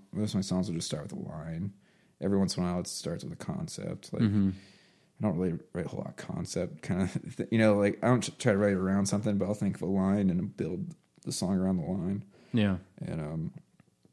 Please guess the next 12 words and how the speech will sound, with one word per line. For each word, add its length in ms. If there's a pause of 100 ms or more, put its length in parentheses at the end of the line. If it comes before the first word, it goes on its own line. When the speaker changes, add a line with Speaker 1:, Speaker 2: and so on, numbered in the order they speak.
(400)
Speaker 1:
and 140
then 160
just 220
take 160
it 60
from 140
there 380
as 100
far 240
as 300 (560)
melody. 600 (840)
Um, 340